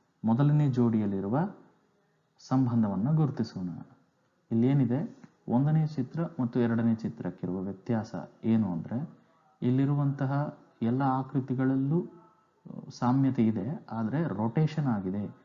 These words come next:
ಯಾವ ರೀತಿ ಅಂದಾಗ ನಮಗೆ ಈ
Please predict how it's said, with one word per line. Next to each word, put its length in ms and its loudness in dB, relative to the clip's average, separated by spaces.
ಯಾವ 260 2
ರೀತಿ 300 2
ಅಂದಾಗ 420 0
ನಮಗೆ 500 2
ಈ 400 2